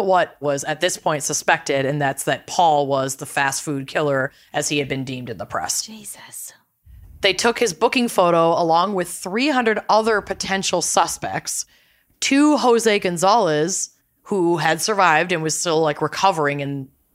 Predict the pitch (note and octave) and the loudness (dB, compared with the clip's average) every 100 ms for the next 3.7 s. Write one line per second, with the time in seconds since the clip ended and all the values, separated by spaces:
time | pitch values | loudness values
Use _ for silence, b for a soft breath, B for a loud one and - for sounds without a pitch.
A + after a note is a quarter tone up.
0 | - F#3 A3 G3+ F3 F3 C3+ E3+ F3+ E3 | 0 2 4 2 0 -2 -2 0 0 2
1 | D#3 D3 D3+ C#3+ D3 C3 D3 D3+ D3 C3+ | 0 0 0 -2 -2 -2 -2 -2 -2 -4
2 | - _ E3 E3+ D3+ D3 D3 C#3+ C3+ B2 | -10 _ 0 2 2 2 2 0 0 -4
3 | - C3 C#3 C3+ B2 B2 | -4 -8 -8 -8 -8 -8